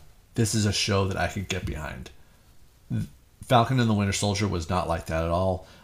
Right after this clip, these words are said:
I'm a hundred percent, I'm on board. Um, it's kind of the way I felt about The Mandalorian on, on the first episode I saw of that. So, um, if you haven't seen it yet, don't wait. Um, it's, it's only six episodes,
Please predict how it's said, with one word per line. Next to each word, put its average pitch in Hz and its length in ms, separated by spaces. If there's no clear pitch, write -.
I'm 107 240
a 92 60
hundred 104 440
percent, 95 460
I'm 107 200
on 95 240
board. 98 460
Um, 90 600
it's - 540
kind 104 260
of 98 80
the 98 60
way 95 200
I 92 40
felt 95 280
about 87 200
The - 60
Mandalorian 90 800
on, 87 360
on 92 100
the 87 80
first - 300
episode 85 340
I 82 60
saw 82 360
of 85 200
that. 76 320
So, 82 400
um, 104 320
if 113 140
you 113 80
haven't 139 320
seen 139 180
it 139 80
yet, 135 400
don't 120 240
wait. 113 560
Um, 107 560
it's, - 300
it's 120 160
only 147 240
six 147 300
episodes, 135 800